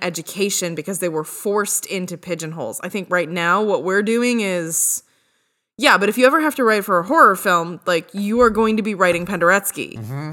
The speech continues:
Speaker 1: light. And if you ever want to, there are plenty of other examples. It's Monday. It's been a very long day. It started with an ice storm.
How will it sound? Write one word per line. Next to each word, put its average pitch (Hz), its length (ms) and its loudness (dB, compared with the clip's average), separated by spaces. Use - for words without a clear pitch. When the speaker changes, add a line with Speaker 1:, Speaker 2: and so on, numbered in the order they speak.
Speaker 1:
light. 165 600 0
And 214 400 2
if 233 220 0
you 240 320 2
ever 233 400 4
want 196 600 -2
to, 185 800 -2
there 196 240 4
are 139 140 4
plenty 170 280 -6
of 170 80 -4
other 165 220 0
examples. 170 560 -4
It's 160 180 -6
Monday. 160 300 -4
It's 151 120 -8
been 160 120 -10
a 151 40 -10
very 139 200 -4
long 143 300 -6
day. 170 240 0
It - 100 -8
started 156 240 -8
with 156 140 -8
an 190 140 -8
ice 233 180 -4
storm. 143 260 -6